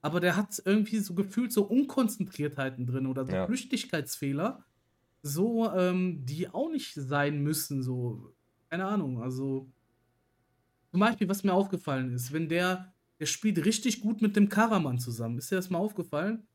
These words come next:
Speaker 1: So, ich
Speaker 2: Nicht so extrem, aber ich finde trotzdem, dass unsere beiden besten, äh, Flügeloptionen sind eigentlich, ja.
Speaker 1: Ja, mit dem kann er auch richtig gut mal kombinieren, aber ich weiß nicht, woran das liegt, ähm, dass der dann jetzt gerade so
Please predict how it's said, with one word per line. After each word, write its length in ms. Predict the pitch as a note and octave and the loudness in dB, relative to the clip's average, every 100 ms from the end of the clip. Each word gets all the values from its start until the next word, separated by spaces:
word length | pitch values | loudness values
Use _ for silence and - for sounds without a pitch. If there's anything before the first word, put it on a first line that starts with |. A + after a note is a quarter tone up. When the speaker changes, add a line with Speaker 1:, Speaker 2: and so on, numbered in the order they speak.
| _ _ _ _ _ _ | _ _ _ _ _ _
Speaker 1:
So, 240 | D#3 G3 G3 | 0 2 2
ich 100 | G2 | 2
Speaker 2:
Nicht 140 | G#2 | 2
so 340 | A2+ G#2 G2 - | 4 6 6 4
extrem, 500 | G2 - - A2+ B2+ | -2 -4 2 4 6
aber 200 | G#2+ G#2 | 10 10
ich 60 | G2 | 8
finde 240 | A2+ G2+ | -2 2
trotzdem, 300 | G#2+ G2+ G#2+ | 2 2 0
dass 140 | F#2+ | -2
unsere 260 | F2 G2 F#2 | -2 0 4
beiden 220 | F#2 F#2+ | 4 4
besten, 400 | F#2+ - F#2+ F#2 | 0 0 0 0
äh, 280 | F2+ F2+ F2 | 2 2 0
Flügeloptionen 720 | F2 G2+ F2+ D#2 - F2 E2+ | 0 0 0 0 -2 -2 -2
sind 220 | E2 D#2 - | -4 -6 -6
eigentlich, 300 | D#2 D#2 D#2+ | -8 -8 -6
ja. 220 | D#2 - _ _ _ C#3 | -8 -8 _ _ _ -8
Speaker 1:
Ja, 120 | E3 C3+ - | -6 -8 -6
mit 240 | E3 E3 | -4 4
dem 160 | G3+ G3+ | 4 4
kann 220 | G#3 G#3+ | 4 4
er 100 | F3 | 4
auch 200 | F#3+ F#3+ | 0 2
richtig 300 | G3+ G#3+ - | 0 -2 -6
gut 200 | G3+ G3+ | -6 0
mal 120 | F#3+ | 0
kombinieren, 680 | F#3+ F#3+ F#3+ F#3 F3+ G#3+ F#3+ | 0 -2 0 2 2 2 2
aber 280 | C3+ C#3 C#3 - - | 0 -4 -4 -10 -4
ich 100 | F3+ | 2
weiß 160 | G3+ | 4
nicht, 160 | G#3+ E3+ | 4 4
woran 200 | F3+ F#3 | 4 4
das 200 | F3+ - | 2 0
liegt, 420 | G#3+ A3 - - D3+ | -2 -2 -10 -8 -6
ähm, 240 | D#3 D#3 | -4 -4
dass 180 | D#3 - | -4 -4
der 200 | E3 D#3+ | 0 0
dann 460 | D#3+ D#3+ D#3 C#3+ - | 0 -2 -2 -6 -8
jetzt 260 | C3+ D#3+ - | -6 -6 -6
gerade 380 | D#3+ D#3+ E3+ E3+ | 0 2 4 2
so 480 | D#3+ D#3+ D#3+ D3+ | 0 0 0 -2